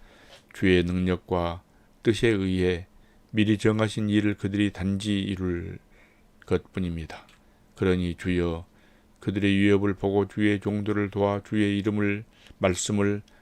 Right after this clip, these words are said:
담대하게 전하게 하소서. 주의 손을 펴서 주의 거룩한 종 예수의 이름을 통해 병을 고치게 하시고 표적과 기사를 행하게 하소서. 그들이 기도를 마치자 모여있던 곳이 진동했습니다.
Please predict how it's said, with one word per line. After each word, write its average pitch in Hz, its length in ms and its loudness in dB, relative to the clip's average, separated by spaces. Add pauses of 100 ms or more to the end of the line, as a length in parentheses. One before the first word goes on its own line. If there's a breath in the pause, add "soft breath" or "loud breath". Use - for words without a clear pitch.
(120)
담대하게 101 680 2
전하게 95 420 -2
하소서. 85 500 -10 (880 soft breath)
주의 95 320 2
손을 92 300 -4
펴서 90 560 -6 (420 soft breath)
주의 95 280 0
거룩한 101 520 0
종 104 320 -2
예수의 104 540 -2
이름을 95 480 -2 (120)
통해 82 440 -8 (600 soft breath)
병을 92 580 0
고치게 - 520 -8
하시고 85 500 -6 (480 soft breath)
표적과 107 460 -4
기사를 95 560 -2
행하게 90 500 -6
하소서. - 460 -16 (720 soft breath)
그들이 98 280 2
기도를 101 340 2
마치자 101 600 -2
모여있던 104 520 -2
곳이 98 320 -6
진동했습니다. 90 1120 -6